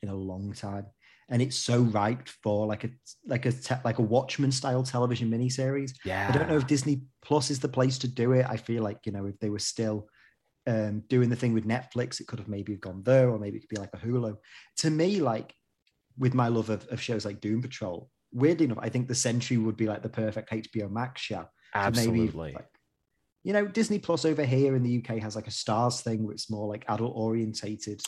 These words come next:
Speaker 2: Oh, cool.
Speaker 1: Um, like, mature, because I think it's because we don't have Hulu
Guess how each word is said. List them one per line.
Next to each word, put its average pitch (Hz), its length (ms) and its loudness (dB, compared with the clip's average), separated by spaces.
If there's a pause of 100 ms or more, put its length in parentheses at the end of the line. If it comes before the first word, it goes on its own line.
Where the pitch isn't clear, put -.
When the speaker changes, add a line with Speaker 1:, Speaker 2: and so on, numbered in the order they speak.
(280)
Speaker 2:
Oh, 135 260 0 (100)
cool. 165 280 4
Speaker 1:
Um, - 120 -12 (640)
like, 135 100 -4
mature, 113 540 0
because 143 300 0
I 135 100 2
think 160 180 4
it's 165 120 -2
because 135 220 -2
we 139 100 6
don't 135 120 2
have 127 140 -2
Hulu 143 420 2